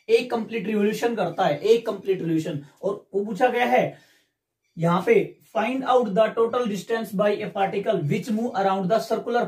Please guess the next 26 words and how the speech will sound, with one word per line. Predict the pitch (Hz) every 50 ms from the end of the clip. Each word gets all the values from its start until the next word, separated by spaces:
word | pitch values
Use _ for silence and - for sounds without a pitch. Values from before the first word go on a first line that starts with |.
| - -
path | 202 165 151 147 - - _ _ _ _ _ _ _ _ _ 233
and | 262 277 277 208 - - - - _ _ _ _ _ _ _ 277
come | 277 285 285 277
back।" | 277 - - - _ _ - - _ _ _ _ _ -
कहां | - 202 247 262
से | 254 285 262
कहां | 269 247 254 254 254 269 - - _ _ _
आपसे | 214 220 - - 254 -
पूछ | - 285 269 220
सकता | 226 226 196 - - 262 277
है | 277 254
वो, | 208 175 156
जैसे | 151 196 196 220 226
मैंने | 214 220 226
इसका | 208 - - 220
नाम | 208 214 214 220 208
दे | 175
दिया | 165 147 143 151
भाई, | 143 135 127 120 - - _ _ _ _ -
ये | 165 196 214 226 - - - _ _ _ _ _ _ _ _ _ - 220
circular, | 202 196 196 - 220 220 226 233 233 - -
move | 196 202 220 247
around | 247 226 220 220 214 214 202
the | - - 220
circular | 208 202 - 226 220 214 - 220
path | 220 240 254 -